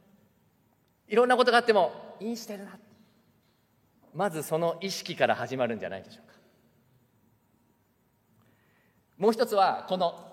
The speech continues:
因の感覚を養うっていうことです。私が大事なの、だ-、だ-、大好きなのは、自分よりも大きいものに囲まれると、この因の感覚が持てます。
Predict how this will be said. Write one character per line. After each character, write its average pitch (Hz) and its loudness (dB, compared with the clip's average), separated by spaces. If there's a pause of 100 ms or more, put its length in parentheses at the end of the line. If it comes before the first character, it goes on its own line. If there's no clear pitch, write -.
(120)
因 320 -6
の 220 4
感 175 0
覚 170 -2
を 165 2
養 143 2
う 170 -2
っ 135 -4
て 113 -12
い - -6
う 101 -12
こ 113 -6
と - -8
で - -14
す。 - -20 (2250)
私 233 0
が 254 6
大 233 8
事 233 -2
な 247 6
の、 196 0
だ-、 190 4 (160)
だ-、 190 6 (500)
大 190 8
好 - -10
き 175 -6
な 156 4
の 135 4
は、 135 4
自 156 -2
分 254 0
よ 269 6
り 247 2
も 277 4
大 339 0
き 339 -6
い 302 -4
も 254 6
の 214 4
に 175 0
囲 156 -2
ま 185 4
れ 185 4
る 170 0
と、 135 4
こ 147 -4
の 143 -6
因 214 -2
の 170 2
感 139 0
覚 131 -6
が 110 -2
持 104 -10
て - -12
ま 104 -10
す。 - -20